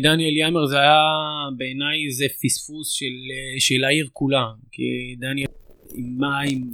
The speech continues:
באמת, עם, עם בלב שלם רק להשקיע, זה היה יהודי שבא מגרמניה, קנה את הקבוצה והוא בא להשקיע והוא השקיע המון כסף. אה, היו כל מיני הבטחות ש-,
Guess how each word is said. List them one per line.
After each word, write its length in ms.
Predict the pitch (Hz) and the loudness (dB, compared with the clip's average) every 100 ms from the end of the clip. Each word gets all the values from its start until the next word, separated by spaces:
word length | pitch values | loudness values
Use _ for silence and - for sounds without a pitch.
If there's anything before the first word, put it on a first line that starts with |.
| - | -12
באמת, 600 | - 117 127 151 143 - - | -12 -4 2 6 4 2 -8
עם, 140 | 131 127 123 - | -6 -6 -12 -16
עם 160 | - 131 127 127 - - 120 | -10 -8 -6 -8 -12 -12 -2
בלב 260 | 131 147 | 2 2
שלם 460 | 156 - 139 147 143 | 4 6 6 6 4
רק 180 | 143 - | 2 2
להשקיע, 520 | 131 127 - - 156 156 147 - - | -2 -2 -2 -2 -2 -4 -12 2 6
זה 120 | 135 | 8
היה 180 | 131 127 | 8 8
יהודי 440 | 127 123 135 160 | 6 0 4 6
שבא 720 | - 135 135 127 123 127 143 | 6 2 0 0 0 4 4
מגרמניה, 680 | 151 131 123 135 147 147 139 131 - - - - _ - - | 4 0 0 2 2 0 -4 -8 -10 -12 -12 -18 _ -20 -4
קנה 200 | 123 139 | 2 4
את 100 | 147 | 4
הקבוצה 560 | - 147 135 151 143 135 | 2 0 0 2 2 0
והוא 200 | 127 117 | -4 0
בא 140 | 143 | 2
להשקיע 500 | 147 135 123 - 147 131 | 4 4 2 0 0 0
והוא 140 | 135 | -2
השקיע 360 | 139 - 156 151 | -2 2 2 4
המון 220 | 156 156 | 2 2
כסף. 540 | - 120 - 120 - - | 2 0 -2 -8 -14 -6
אה, 1160 | 127 127 127 127 127 127 127 127 123 - - 131 | -2 0 -2 -4 -12 -14 -14 -12 -14 -16 -8 0
היו 280 | 160 170 - | 2 2 4
כל 140 | 165 | 4
מיני 200 | 165 160 | 4 2
הבטחות 420 | 151 151 147 147 | 4 2 2 2
ש-, 100 | - | 4